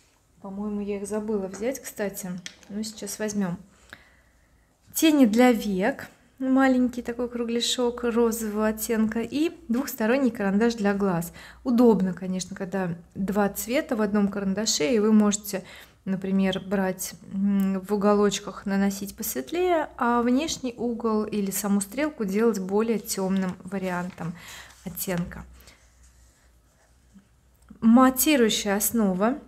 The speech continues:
онколор. И в Онколор есть также би би крем и тональный флюид для сияния кожи. Представляете? Он в одном оттенке, и он выглядит просто как у, на коже, как ухоженное,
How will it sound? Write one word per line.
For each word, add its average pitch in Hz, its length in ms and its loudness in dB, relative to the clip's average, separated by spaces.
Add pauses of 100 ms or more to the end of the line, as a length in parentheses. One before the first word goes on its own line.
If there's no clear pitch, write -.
(340)
онколор. 254 600 4
И 262 220 -2
в 240 80 2
Онколор 240 440 4
есть 247 200 -2
также 208 240 0
би 202 200 0
би 208 180 0
крем 247 500 0
и 269 160 -2
тональный 220 680 4
флюид 240 600 0
для 190 160 -4
сияния 208 560 2
кожи. 202 340 0
Представляете? 202 840 -2 (1300)
Он 247 160 6
в 220 60 4
одном 226 320 6
оттенке, 302 540 -2
и 226 160 -4
он 247 200 6
выглядит 247 460 0
просто 277 340 0
как 214 240 -10
у, 214 160 -6
на 208 480 2
коже, 269 380 0
как 220 240 -8
ухоженное, 285 1080 2